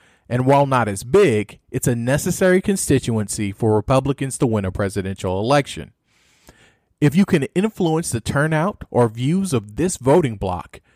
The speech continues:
you can change an election outcome. It's also important to understand how groups use online platforms. Blacks and Hispanic users are more likely than white users to see social media as important to them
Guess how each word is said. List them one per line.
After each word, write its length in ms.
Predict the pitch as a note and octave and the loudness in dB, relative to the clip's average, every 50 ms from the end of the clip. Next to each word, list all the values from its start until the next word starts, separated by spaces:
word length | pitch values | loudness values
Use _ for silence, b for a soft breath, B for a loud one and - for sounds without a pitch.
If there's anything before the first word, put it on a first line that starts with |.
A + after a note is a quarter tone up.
| _ _ _ _ _ _ | _ _ _ _ _ _
you 180 | - A#2+ E3 G3 | 0 2 2 4
can 140 | - A3+ G#3 | 4 2 0
change 360 | - - B2+ A#2+ B2+ B2 C3 | 0 0 0 0 0 0 0
an 80 | C3 | 0
election 420 | C#3 C3+ A#2 G2+ G2 - - A2 G#2 | 0 0 0 -2 -4 -6 -6 -6 -4
outcome. 460 | G#2 G#2+ A2 - - G#2 - - - _ _ _ _ _ _ _ _ _ _ _ b b b b b b b b b | -2 -2 -2 -2 -4 -10 -16 -16 -20 _ _ _ _ _ _ _ _ _ _ _ b b b b b b b b b
It's 200 | - D3 D3+ - | -2 0 2 4
also 280 | G3+ A3 A#3+ - A3 F#3+ | 4 4 4 4 4 4
important 380 | D#3 A#2+ - D3+ C#3 A2+ B2+ C3 | 4 4 4 4 4 4 2 0
to 140 | C3 - | -2 -2
understand 500 | - B2+ B2 B2 - - A#2 A2+ A#2+ A#2 | -2 -2 -2 -4 -2 -2 -2 -2 -2 0
how 160 | A2+ C3 B2 B2 | 0 0 0 0
groups 400 | A2 A2+ A#2+ D3 E3 - - B2 | 0 2 2 2 2 0 -4 -4
use 260 | B2 C3 C#3 D3+ - - | -2 0 0 0 -2 -2
online 460 | A2 A2 A2 A2 G#2 G2+ G2+ G#2 - | -2 -2 -2 -2 -2 -2 -2 -2 -2
platforms. 840 | - - C#3+ C#3+ B2 - - A2+ F2 - - _ - - - - - _ _ _ _ _ _ _ _ _ _ _ _ _ - | 0 0 0 0 0 -2 -6 -8 -8 -8 -10 _ -14 -14 -14 -14 -16 _ _ _ _ _ _ _ _ _ _ _ _ _ -4
Blacks 420 | A2+ B2+ D3 E3 G3 G3+ - - | 0 2 4 4 2 2 0 -2
and 100 | F#3 E3+ | -2 0
Hispanic 600 | F3 F3 - - - A2+ G#2+ G#2+ G#2+ A2+ - - | 0 -2 -4 -4 -4 -2 -2 -2 -2 -4 -6 -2
users 360 | A2+ A2+ A2 G2+ A#2 A2+ G#2+ | -2 0 0 0 0 0 2
are 120 | A#2 A2 G#2 | 2 0 0
more 280 | G#2 A#2 C3 E3+ A3 | 2 2 2 2 2
likely 380 | G3+ D3 A#2 A#2+ - - C3+ C3 | 2 2 0 0 0 0 0 0
than 220 | C3 D#3 D#3+ D3 | 0 0 0 2
white 220 | A2 G#2 G#2 - - | 0 0 0 -2 -4
users 460 | G2+ G2+ F#2+ F#2+ G#2 G2+ A2+ - b b b b b b - | -6 -6 -4 -2 -2 -2 -4 -6 b b b b b b -4
to 80 | D3 | -2
see 160 | - - G3 F#3 | 0 0 0 0
social 400 | - - D#3 F3 E3+ - A3+ G#3+ | 2 4 4 4 4 2 2 2
media 400 | F3 B2+ A#2 A2 A2+ B2 C3 - | 2 2 2 2 2 0 0 0
as 220 | - A#2 A2 G#2 | -2 -2 -2 -2
important 500 | A#2+ C3 B2 - F3+ F#3 G3 E3 D3 B2 - | -2 -4 0 2 4 4 4 2 0 -2 -4
to 80 | G#2+ | -4
them 280 | F#2 F#2 D#2+ - - | -4 -6 -10 -12 -14